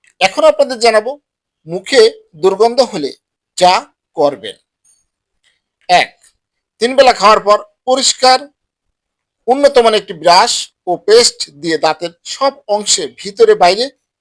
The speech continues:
পরিষ্কার করতে হবে। দুই, অনেকেই শুধু দাঁত পরিষ্কার করেন কিন্তু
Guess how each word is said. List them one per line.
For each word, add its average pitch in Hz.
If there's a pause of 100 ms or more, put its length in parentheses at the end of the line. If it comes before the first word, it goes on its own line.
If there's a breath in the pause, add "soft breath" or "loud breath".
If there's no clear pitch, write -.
পরিষ্কার 262
করতে -
হবে। 104 (920)
দুই, 156 (840)
অনেকেই 254 (200)
শুধু 254 (100)
দাঁত 185 (100)
পরিষ্কার 151 (100)
করেন 107 (200)
কিন্তু 240